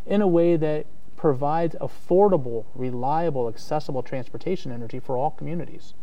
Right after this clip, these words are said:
That's the other big challenge we have. You asked for one.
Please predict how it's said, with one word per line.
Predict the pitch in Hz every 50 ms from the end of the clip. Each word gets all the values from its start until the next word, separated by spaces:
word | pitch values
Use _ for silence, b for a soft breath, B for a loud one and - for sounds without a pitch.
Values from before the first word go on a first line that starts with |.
| - B B B B B B B B B - - -
That's | 165 175 170 -
the | - 143
other | 156 160 139
big | 123 - 127 120 104 -
challenge | - - 160 165 196 202 175 131
we | 120 117
have. | 139 190 180 139 - 131
You | 127
asked | 123 120 117 -
for | - 120
one. | 110 131 131 113 107 110 113